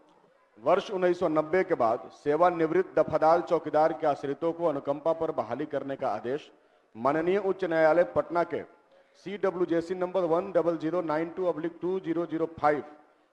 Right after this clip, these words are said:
दिनांक सोलह जनवरी दो हज़ार छह के आलोक में निर्गत किया गया है। बक्सर सहित विभिन्न जिलों में शेष बचे आश्रितों की शीघ्र बहाली करने की मांग करता हूं।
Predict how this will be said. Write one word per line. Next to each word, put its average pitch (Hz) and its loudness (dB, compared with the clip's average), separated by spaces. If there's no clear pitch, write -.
दिनांक 156 2
सोलह 170 2
जनवरी 170 0
दो 175 2
हज़ार 165 4
छह 175 6
के 180 0
आलोक 160 0
में 190 -2
निर्गत 170 -2
किया 147 2
गया 147 2
है। 139 2
बक्सर 151 2
सहित 202 2
विभिन्न 190 0
जिलों 175 0
में 180 2
शेष 185 -4
बचे 170 -4
आश्रितों 160 -2
की 202 -10
शीघ्र 208 -2
बहाली 156 2
करने 165 -2
की 170 -8
मांग 143 -6
करता 143 -6
हूं। 139 -6